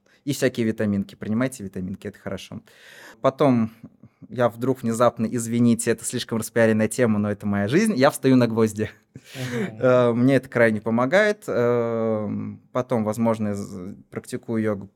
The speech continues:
Speaker 1: возможно, не практикую. Всё зависит от того, лень мне в этот день или нет. Какое... Там, если, например, солнышко, я такой: «Да, классно, я успею постоять». Э,
Speaker 2: Для
Speaker 1: это
Speaker 2: чего
Speaker 1: будет
Speaker 2: тебе
Speaker 1: хорошо.
Speaker 2: нужны гвозди? Вообще, для чего людям нужны гвозди? Я не считаю, что это распиаренная тема, я считаю, что это, ну,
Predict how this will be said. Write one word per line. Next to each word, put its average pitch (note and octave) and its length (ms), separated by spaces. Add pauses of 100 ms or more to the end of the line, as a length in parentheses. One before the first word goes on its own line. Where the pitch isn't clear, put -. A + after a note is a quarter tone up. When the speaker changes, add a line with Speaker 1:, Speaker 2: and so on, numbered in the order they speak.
(120)
Speaker 1:
возможно, A2+ 400
не G#2+ 180
практикую. C3 460
Всё B2 160
зависит G#2+ 380
от G2+ 100
того, G2+ 420
лень A2 260
мне F#2+ 160
в F#2 60
этот G2 200
день G2 220
или F#2+ 160
нет. G#2+ 240
Какое... G2 380 (100)
Там, A#2 180
если, C#3 200
например, C3 360
солнышко, E3+ 420
я A2+ 40
такой: - 200
«Да, A2 240
классно, A2 560 (420)
я A#2 100
успею A2 320
постоять». G#2 600
Э, A2 120
Speaker 2:
Для G#2+ 120
Speaker 1:
это - 80
Speaker 2:
чего D#3+ 200
Speaker 1:
будет F#3 100
Speaker 2:
тебе F3+ 140
Speaker 1:
хорошо. E3 240
Speaker 2:
нужны E3+ 60
гвозди? D3 440 (120)
Вообще, E3 220
для E3 140
чего E3+ 320
людям F3 340
нужны C#3 240
гвозди? C3+ 260
Я E3 60
не F#3+ 80
считаю, F#3+ 200
что - 100
это F3+ 80
распиаренная A3+ 540
тема, D3+ 260
я C3+ 60
считаю, A3 240
что G#3+ 140
это, F3+ 160
ну, E3 280